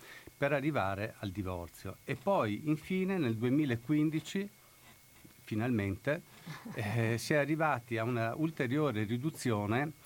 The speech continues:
Speaker 1: che, mm, prevede, eh, sei mesi quando la separazione è consensuale oppure si è consensualizzata d-, dopo una fase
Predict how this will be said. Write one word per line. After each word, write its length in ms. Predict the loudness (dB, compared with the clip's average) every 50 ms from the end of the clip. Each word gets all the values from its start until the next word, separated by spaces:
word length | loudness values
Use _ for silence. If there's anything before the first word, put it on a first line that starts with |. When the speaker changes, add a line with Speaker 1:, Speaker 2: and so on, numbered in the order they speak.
| -20 -20 -20 -20 -20 -20 -18 -18 -10
Speaker 1:
che, 320 | -4 -2 0 2 2 2 2
mm, 680 | 2 0 0 0 0 -2 -2 -2 -2 -2 -2 -4 -4 -6 -8 -6
prevede, 520 | -4 -2 0 0 0 0 0 0 -2 -4
eh, 80 | -6 -8 -12 -14 -14 -14 -14 -14
sei 340 | -12 -6 -2 0 2 4 4
mesi 540 | 4 4 4 4 2 2 0 -2 -2 -2 -2 -2
quando 680 | -2 0 0 0 0 0 0 -2 -2 -2 -4 -6 -8 -10 -8
la 420 | -4 -2 0 0 0 0 -2 -2 -4
separazione 920 | -6 -8 -6 -4 -2 -2 -2 -2 -4 -2 0 0 2 4 2 2 0 0 -2
è 180 | -2 -2 -2 -2
consensuale 920 | -4 -6 -6 -4 -4 -4 -4 -4 -4 -2 0 2 2 2 2 0 0 -4 -4
oppure 420 | -6 -10 -8 -4 -2 -2 0 0 -2
si 140 | -2 -2
è 80 | -4 -2
consensualizzata 1200 | 0 0 0 0 0 -2 -4 -4 -2 -2 -2 0 0 -2 -2 -2 -2 -2 -4 -4 -4 -4 -4 -4
d-, 40 | -4 -6 -10 -10
dopo 380 | -8 -6 -4 -4 -4 -2 -2
una 120 | -2 -2 -2
fase 520 | -2 -2 -2 -2 -2 -4 -4 -4 -6